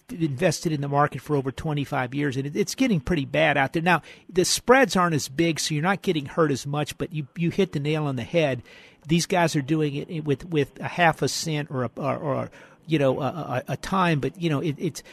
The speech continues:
people go crazy about putting a financial tax of, of, of a tenth of a percent or something on, on, on trades. Well, that's what this has turned into, is a financial tax,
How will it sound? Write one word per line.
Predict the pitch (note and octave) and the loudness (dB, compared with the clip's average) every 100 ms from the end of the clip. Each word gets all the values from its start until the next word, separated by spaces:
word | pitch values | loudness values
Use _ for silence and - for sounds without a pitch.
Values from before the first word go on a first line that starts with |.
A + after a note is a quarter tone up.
| - | -10
people | - G#3 A3 | 0 4 6
go | F3+ | 6
crazy | D#3+ - F3 F3 D3+ D3+ | 4 4 2 2 2 0
about | D3 C#3+ | 0 -2
putting | - D#3 C#3+ | -2 -2 -4
a | |
financial | - D#3+ D3 D#3 D3 D3+ | -6 -6 -6 -4 -4 -4
tax | C3+ D#3+ D3 C#3+ - | -4 2 2 2 0
of, | C#3+ - - - - | -4 -6 -18 -20 -4
of, | C3 C3 | -2 -2
of | - D3+ C3 | -2 -2 -2
a | B2+ | -4
tenth | - - E3+ | -4 -4 -2
of | D#3 C3 | -2 -4
a | A#2 | -6
percent | - - - E3 | -4 -4 -2 -2
or | D3 | -2
something | - D3+ C3+ D3 C#3 | -2 -4 -4 -6 -4
on, | C3 B2+ | -4 -4
on, | F3 C#3 B2 G3+ | -6 -6 -6 -6
on | C3 | -6
trades. | A2+ - F#3+ F#3 D3 | -6 -2 2 2 0
Well, | E3+ C#3+ D#3+ | 0 0 -2
that's | C#3 F3+ - | 0 0 0
what | D#3+ - | -2 0
this | D3+ - | -2 -2
has | C3 | -6
turned | - D3+ C3+ | -4 -4 0
into, | D#3+ D3+ C3+ | -2 -2 -4
is | A#2+ | -4
a | B2+ | -6
financial | D3+ C#3+ C3 B2 B2 | -6 -6 -4 -6 -8
tax, | - D#3 C3 - - | -6 -2 0 -2 -10